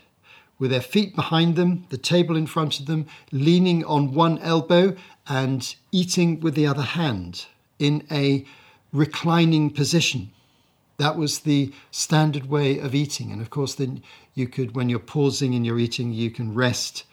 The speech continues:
you can relax. Um, it's a very informal setting.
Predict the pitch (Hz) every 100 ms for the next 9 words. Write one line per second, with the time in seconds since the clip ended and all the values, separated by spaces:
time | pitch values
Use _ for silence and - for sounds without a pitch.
0 | - - - _ 127 120 127 117 113 120
1 | 123 - - - - _ - - - 123
2 | 113 120 127 131 127 123 120 117 143 123
3 | 117 113 110 - _ _ _ _ - -
4 | 143 - 151 143